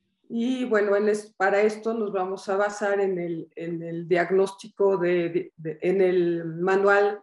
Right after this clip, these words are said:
diagno-, de diagnósticos y estadísticas de enfermedades mentales, el D S M cinco, que es un manual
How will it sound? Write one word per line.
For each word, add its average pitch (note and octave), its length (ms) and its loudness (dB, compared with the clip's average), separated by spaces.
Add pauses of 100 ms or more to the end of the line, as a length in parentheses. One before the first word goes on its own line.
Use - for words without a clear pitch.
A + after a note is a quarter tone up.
diagno-, F#3+ 580 2
de F3+ 180 0
diagnósticos F#3 840 -4
y F3+ 60 -2
estadísticas F#3 760 -4
de F3+ 60 0
enfermedades F#3 720 0
mentales, G3 720 0
el F3 240 -10 (300)
D F3+ 340 2
S F#3 540 2
M F3+ 280 -2
cinco, G#3+ 680 -2 (500)
que G#3+ 80 8
es G#3+ 220 4
un C4 200 2
manual A3+ 680 4